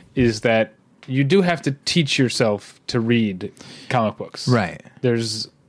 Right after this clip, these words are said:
Speaker 1: there's a way to read it that becomes, once you've, once you get into the groove, it becomes second nature. But it's not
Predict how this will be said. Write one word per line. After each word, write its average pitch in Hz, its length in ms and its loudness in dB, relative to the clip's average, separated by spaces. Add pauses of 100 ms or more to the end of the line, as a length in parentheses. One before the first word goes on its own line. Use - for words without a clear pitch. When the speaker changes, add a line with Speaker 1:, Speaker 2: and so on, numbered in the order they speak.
(300)
Speaker 1:
there's 123 260 2
a 127 60 2
way 127 280 2
to 120 160 -4
read 123 140 2
it 110 100 -4
that 104 140 -4
becomes, 113 520 -2 (420)
once 170 220 0
you've, 127 300 0 (160)
once 151 180 2
you 120 80 2
get 120 120 2
into 113 160 -2
the 104 100 -2
groove, 120 460 4
it 101 120 -2
becomes 107 320 -4
second 110 260 -2
nature. 127 440 -2 (420)
But 117 140 2
it's 113 180 -4
not 139 300 0